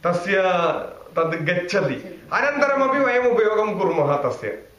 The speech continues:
अनन्तरम् उपयोगं करोतु, कीदृश अपायः अस्ति तस्य। अथवा प्लास्टिक् बोटिल् मध्ये जलं पिबामः किल,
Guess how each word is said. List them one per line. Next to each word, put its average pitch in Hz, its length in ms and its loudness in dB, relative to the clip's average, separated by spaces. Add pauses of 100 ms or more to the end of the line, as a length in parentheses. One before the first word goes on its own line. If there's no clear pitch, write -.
(320)
अनन्तरम् 208 380 2
उपयोगं 185 420 2
करोतु, 180 280 0
कीदृश 185 600 -6
अपायः 139 680 0
अस्ति 120 300 -6
तस्य। 107 340 -10 (840)
अथवा 202 280 2
प्लास्टिक् 202 440 0
बोटिल् 175 460 0
मध्ये 160 280 2
जलं 151 340 0
पिबामः 131 440 0 (880)
किल, 165 120 2